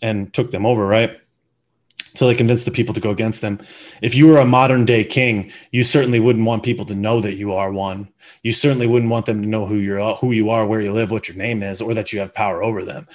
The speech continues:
You would want to hide in the darkness. That would be the whole point. You would want to, you would want to artificially raise other people to be the, to be the, uh, the, the punching bag and the target of those things.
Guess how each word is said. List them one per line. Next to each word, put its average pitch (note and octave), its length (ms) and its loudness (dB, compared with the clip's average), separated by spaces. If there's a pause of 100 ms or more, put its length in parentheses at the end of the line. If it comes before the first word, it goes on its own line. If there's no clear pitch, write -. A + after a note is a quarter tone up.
(160)
You B2+ 100 -2
would B2+ 80 2
want A#2 160 0
to F#2 60 -8
hide G#2 220 0
in G2+ 100 -6
the - 100 -20
darkness. A2 480 -6
That A2 180 -4
would B2 100 -12
be G#2 100 -6
the F#2 100 -12
whole G2+ 160 -10
point. A2+ 340 -10 (200)
You C#3 140 0
would C#3 120 4
want B2+ 260 0
to, B2+ 160 -4 (200)
you D3+ 140 6
would D3 100 6
want C#3 220 2
to B2+ 180 -4
artificially B2 680 0
raise A2+ 480 -2
other B2+ 280 -2
people A2 400 -10
to - 120 -16
be G#2+ 180 -6
the, G2+ 300 -8 (240)
to A#2 100 -8
be G#2+ 220 -6
the, G#2 280 -4
uh, G#2 280 -6 (260)
the, A2+ 400 -10
the A2 120 -12
punching B2+ 400 -6
bag G#2 320 -6
and G#2 100 -8
the G2+ 60 -12
target G2+ 520 -8
of A2+ 140 -14
those G#2 240 -10
things. G#2+ 400 -14